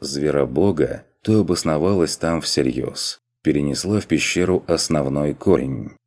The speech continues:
Укрылась скрученными канатами кевларовых стволов, ощетинилась шипастыми плодами и неожиданно зацвела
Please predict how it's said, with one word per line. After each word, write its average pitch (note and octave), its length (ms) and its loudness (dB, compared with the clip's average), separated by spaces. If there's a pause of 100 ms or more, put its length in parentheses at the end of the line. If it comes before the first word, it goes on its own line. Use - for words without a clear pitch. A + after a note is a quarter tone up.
(140)
Укрылась D#2+ 880 0
скрученными D2+ 720 0
канатами D#2 580 0
кевларовых D2+ 760 4
стволов, D2+ 680 0 (200)
ощетинилась G#2+ 1080 0
шипастыми D2+ 760 -2
плодами C#2+ 720 0 (120)
и C#2+ 200 0
неожиданно C#2+ 760 0
зацвела D#2 800 0